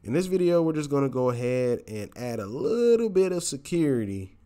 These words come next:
um, with our A P I Gateway. Right now, we're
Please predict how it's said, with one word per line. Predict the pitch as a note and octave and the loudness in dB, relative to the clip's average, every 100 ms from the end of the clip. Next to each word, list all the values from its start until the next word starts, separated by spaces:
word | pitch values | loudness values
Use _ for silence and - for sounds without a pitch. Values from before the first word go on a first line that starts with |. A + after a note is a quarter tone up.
| - | -16
um, | G#2 G#2+ G#2 G2 G#2+ | -8 -6 -6 -8 -8
with | A2+ - | -10 -8
our | A2 A#2 A2 G#2 | -4 -2 -2 -4
A | G#2 G2+ | -8 -8
P | A2+ | -4
I | A2 | -4
Gateway. | A#2+ E3 G#2 G2 F#2+ F#2 | -2 -4 -4 -8 -8 -10
Right | G#2+ A2+ | -6 -6
now, | G#2 C#3 D#3+ D3+ | -4 -2 0 2
we're | C#3 C3 C3+ C3 | 0 2 4 2